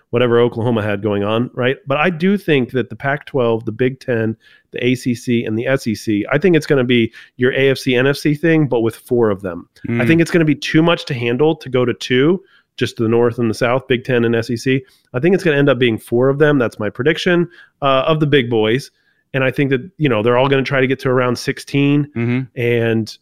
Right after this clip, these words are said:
Speaker 1: and then do exactly what you're saying. But, you know, this, we, we can blame the N C A A for a lot of this, certainly,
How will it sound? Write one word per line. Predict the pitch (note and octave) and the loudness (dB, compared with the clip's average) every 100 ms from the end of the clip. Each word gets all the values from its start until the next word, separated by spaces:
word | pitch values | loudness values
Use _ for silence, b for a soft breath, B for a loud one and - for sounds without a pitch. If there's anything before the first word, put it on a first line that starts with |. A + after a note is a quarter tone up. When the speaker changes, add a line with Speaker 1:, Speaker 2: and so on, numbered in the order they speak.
| _ - | _ 0
Speaker 1:
and | C#3+ | 4
then | C3+ A#2+ | 4 4
do | B2 | 2
exactly | A#2 B2 A#2+ B2 | 2 2 0 0
what | A#2+ A#2+ | -2 0
you're | A#2 | -2
saying. | A2 A#2 A2+ C#3+ G3+ G#3+ _ _ _ - | -4 -2 0 0 0 -4 _ _ _ -4
But, | C3 C3 - _ _ _ _ - - _ | 0 0 -2 _ _ _ _ -20 -20 _
you | D3 | 0
know, | C3 A2+ | 2 0
this, | A#2 A3 - - D#3 - _ B B B B _ | 2 0 0 -10 -12 -12 _ B B B B _
we, | G3 - | -2 2
we | A3 | 0
can | A#3 D3 - _ | 2 0 -4 _
blame | C3+ D#3+ G#3+ G#3+ | -2 2 2 2
the | E3 B2+ A#2+ - _ _ _ _ _ _ _ _ _ | 2 0 -2 -10 _ _ _ _ _ _ _ _ _
N | E3 | -2
C | E3+ D#3+ | 2 2
A | C#3 C#3 | 4 2
A | |
for | C3 A#2 | 2 0
a | |
lot | G#2 A2+ B2+ | 0 0 0
of | C#3+ | 2
this, | D#3+ - - | 0 0 -12
certainly, | - C3+ D3 E3+ F#3 | -4 -2 0 0 0